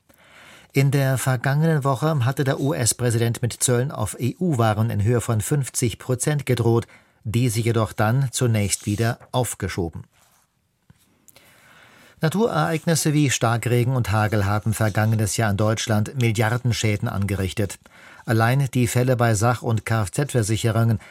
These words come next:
summieren sich auf fünf Komma sieben Milliarden Euro, wie aus einer Übersicht des Gesamtverbandes der deutschen Versicherungswirtschaft hervorgeht.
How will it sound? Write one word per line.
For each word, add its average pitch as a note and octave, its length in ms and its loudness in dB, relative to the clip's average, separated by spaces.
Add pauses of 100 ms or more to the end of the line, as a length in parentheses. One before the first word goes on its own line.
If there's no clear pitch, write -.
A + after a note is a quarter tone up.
(240)
summieren C#3 520 2
sich B2+ 240 -2
auf A#2+ 280 0
fünf E3 340 -2
Komma A#2 380 2
sieben B2+ 480 -2 (100)
Milliarden G#2 520 -2
Euro, G#2+ 500 0 (460)
wie A2 240 0
aus A2 240 -2
einer A2 340 -2
Übersicht A2+ 580 0
des G#2+ 180 -2
Gesamtverbandes G#2+ 840 0
der G#2+ 140 -2
deutschen G2+ 440 -2
Versicherungswirtschaft G#2 1160 -2
hervorgeht. G2 540 -4